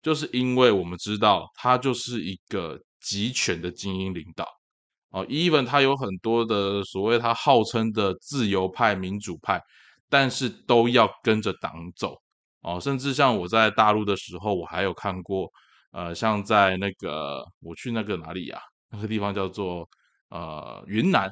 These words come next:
对，云南的时候，那时候很多的墙上还会写着那个“唱个山歌给党听”，哦，或者是“跟着党的路线走”，然后以习近平同志为核心，巴拉巴拉，有的没的。Anyway，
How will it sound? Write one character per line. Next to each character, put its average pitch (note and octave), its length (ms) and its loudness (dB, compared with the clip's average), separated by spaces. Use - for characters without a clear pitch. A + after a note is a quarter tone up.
对， E2 200 -6
云 G2 180 -6
南 C3 160 0
的 G#2 80 -2
时 F#2 220 -6
候， G2+ 240 -2
那 F#3+ 120 -4
时 F3 120 -2
候 E3 180 4
很 A#2+ 180 -2
多 D3 160 2
的 C#3+ 80 4
墙 G#2+ 240 -2
上 A2+ 220 0
还 G2 100 0
会 G#2+ 200 0
写 E2+ 340 -10
着 F2 220 -10
那 G#2+ 100 -6
个 G2+ 160 -4
“唱 A2+ 240 -2
个 G2 100 -2
山 G2 300 -4
歌 G#2 160 0
给 F2+ 180 -8
党 C#2+ 140 -12
听”， F2 200 -12
哦， G2 140 -4
或 C3+ 220 6
者 A2 80 8
是 A2+ 120 2
“跟 D#3 180 6
着 C#3 120 2
党 F2 220 -4
的 G2 100 -2
路 A#2 180 2
线 G2+ 300 -2
走”， - 200 -14
然 F#2+ 100 -2
后 A#2+ 80 4
以 A2+ 120 4
习 G2+ 200 -6
近 A#2 200 -2
平 G2 160 -4
同 F#2 200 -6
志 G#2+ 160 -8
为 F2 140 -2
核 F2 180 -6
心， G2 280 -6
巴 F#2+ 100 0
拉 F#2+ 100 -2
巴 F#2 120 -2
拉， F2+ 60 -2
有 E2+ 120 -6
的 E2+ 80 -10
没 E2 220 -14
的。 E2 120 -14
Anyway， G#2+ 360 2